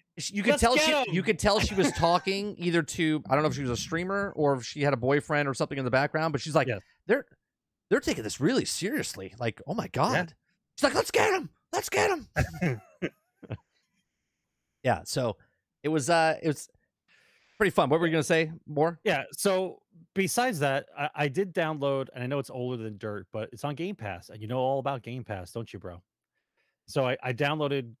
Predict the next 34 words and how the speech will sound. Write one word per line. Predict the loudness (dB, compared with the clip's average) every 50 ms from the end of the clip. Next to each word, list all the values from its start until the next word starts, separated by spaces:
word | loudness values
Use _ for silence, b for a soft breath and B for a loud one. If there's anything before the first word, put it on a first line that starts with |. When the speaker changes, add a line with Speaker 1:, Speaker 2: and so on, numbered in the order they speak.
| _ -8 -6
Speaker 2:
uh, | -4 -4
Rage | -4 -2 -2 -2 -4 -4 -8 -6
two | -4 -2 -2 -2 -2 -4 -10 _ _ _ _
because | -12 -8 -6 -6 -6 -6
I | -6
remember | -6 -6 -4 -6 -8
playing | -6 -6 -6 -8 -6
Rage | -6 -6 -6 -6 -8 -12 -14
one, | -14 -14 -14 -14 -16 _ _ -6
Speaker 1:
Oh. | -4 -4 -4 -4
Speaker 2:
and | -4 -4 -6
I | -6
wanted | -4 -4 -4 -4
to | -6
see | -6 -4 -4
what | -2 -2
it | 0 0
was. | 0 0 0 -2 -4 -8 _ _ _ _ _ _ _ _
And | -6 -4 -2
Speaker 1:
How's | -2 -2
Speaker 2:
it, | 0
Speaker 1:
that? | 0 2 0 0 -2 _
Speaker 2:
it, | -10 -10
it, | -10 -10 _ _ _ _ _ _ _ _ -4 -4
it, | -4 -4 _ _ _ _ _ -8
I | -6 -6
can't, | -6 -6 -2 -2 -2 -2 -2 -6 _ -18
I | -18 -18 _ -20
can't | -18 -10 -6 -4 -4 -4 -4
seem | -6 -8 -8 -6 -6
to | -6
get | -4 -4 -4
into | -4 -4 -6 -8 -12
it. | -12 -12